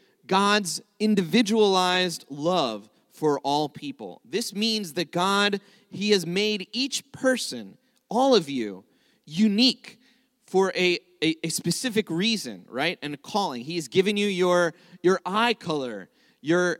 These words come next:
hair color, right? Although maybe it's changed, you know, or the presence of the hair has changed, but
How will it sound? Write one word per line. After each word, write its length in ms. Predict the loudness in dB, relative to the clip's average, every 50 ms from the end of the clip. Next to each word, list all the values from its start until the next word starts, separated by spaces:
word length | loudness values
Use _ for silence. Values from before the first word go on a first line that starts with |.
| _ -14
hair 360 | -4 2 6 6 8 6 6
color, 580 | 2 0 0 0 2 2 0 -2 -6 -8 -12 -18 _ _ _ _ _ -2
right? 280 | 0 0 0 0 -4 -6 -6
Although 360 | 2 4 6 6 6 6 4 -2
maybe 340 | -8 -4 -2 -2 0 0 0
it's 140 | -2 -2 -4
changed, 640 | -6 -4 -2 -2 0 -2 -2 -6 -8 -10 -14 -18 -20 _ _ _ _ _ _ _ _
you 120 | -6 -4
know, 260 | -2 -2 -2 -4 -6 -6
or 380 | -4 0 0 0 0 -2 -4 -8 _ _ _ _
the 140 | -10 -8 -8
presence 440 | -4 0 2 2 2 0 -2 -6 -8
of 100 | -8 -8
the 80 | -6 -4
hair 240 | -4 -2 -2 -4
has 140 | -4 -6 -8
changed, 440 | -8 -8 -8 -8 -8 -10 -12 -12 -10
but 220 | -8 -8 -8 -8